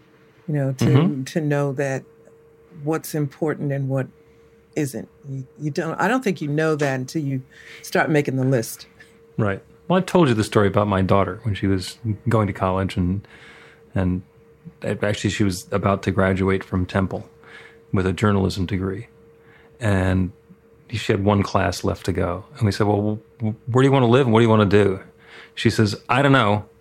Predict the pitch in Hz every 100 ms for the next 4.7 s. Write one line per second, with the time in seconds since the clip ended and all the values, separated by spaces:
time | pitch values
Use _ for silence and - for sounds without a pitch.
0 | _ - - - - - 110 104 117 135
1 | 139 127 127 117 110 117 107 104 101 107
2 | 113 101 98 110 107 104 113 127 131 123
3 | 113 110 98 107 104 98 110 98 104 104
4 | 107 123 123 104 101 104 104